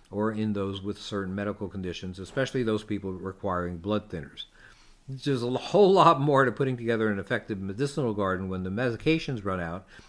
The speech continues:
and Amy's gonna talk a little bit about some of those factors. Now, I want you to diligently research the data on every herb that you're interested in,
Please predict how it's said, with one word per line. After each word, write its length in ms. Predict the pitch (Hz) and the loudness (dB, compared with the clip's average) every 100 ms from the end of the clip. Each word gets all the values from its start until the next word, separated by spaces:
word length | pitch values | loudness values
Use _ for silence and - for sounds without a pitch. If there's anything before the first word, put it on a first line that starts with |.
| - | -6
and 100 | 113 | -2
Amy's 220 | 175 175 | 0 0
gonna 180 | 151 127 | 0 0
talk 240 | 135 123 | 0 0
a 60 | 123 | 0
little 180 | 127 160 | 0 0
bit 160 | 120 | -2
about 340 | 98 95 98 - - - - | -2 0 -2 -4 -16 -20 -10
some 220 | - 123 | -4 -2
of 60 | 113 | 0
those 180 | 104 | 0
factors. 560 | - 117 101 - - - - - _ _ | 0 0 0 -6 -18 -20 -20 -20 _ _
Now, 180 | 98 98 | -2 0
I 40 | |
want 260 | 101 127 135 | 0 0 0
you 80 | 131 | 0
to 100 | 98 | 0
diligently 680 | 95 165 190 170 170 143 | 4 6 6 4 2 0
research 440 | 120 147 147 156 143 | 2 0 2 0 0
the 80 | 120 | -2
data 300 | 127 127 123 | 0 2 2
on 240 | 104 90 | 2 -2
every 320 | - 147 175 156 | 0 2 2 4
herb 220 | 156 143 | 2 2
that 100 | 117 | -2
you're 140 | 107 | -4
interested 500 | 107 170 165 - 135 | -4 -6 -4 -2 0
in, 220 | 120 117 | 2 0